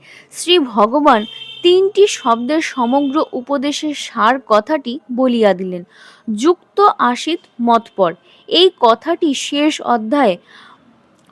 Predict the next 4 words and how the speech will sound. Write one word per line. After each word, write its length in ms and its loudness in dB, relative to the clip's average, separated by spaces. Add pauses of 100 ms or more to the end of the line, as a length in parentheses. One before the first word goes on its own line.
ভগবানকে 760 2 (360)
হৃদয়ে 520 6
ধারণ 460 4
করিলে 480 4